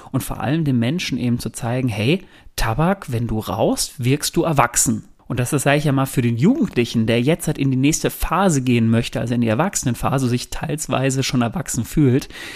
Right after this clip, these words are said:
ist das natürlich sehr ansprechend. Und das darf man einfach nicht vergessen. Deswegen bitte, wir haben auch jüngere Zuhörer, wenn ihr das hört,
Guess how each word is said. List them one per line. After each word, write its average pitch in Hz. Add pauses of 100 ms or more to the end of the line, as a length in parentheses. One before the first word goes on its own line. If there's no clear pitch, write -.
(280)
ist -
das 127
natürlich 139
sehr 120
ansprechend. - (200)
Und 110
das 156
darf 147
man 156
einfach 131
nicht 127
vergessen. 120
Deswegen 123
bitte, 156
wir 127
haben 120
auch 120
jüngere 143
Zuhörer, 147
wenn 120
ihr 117
das -
hört, 143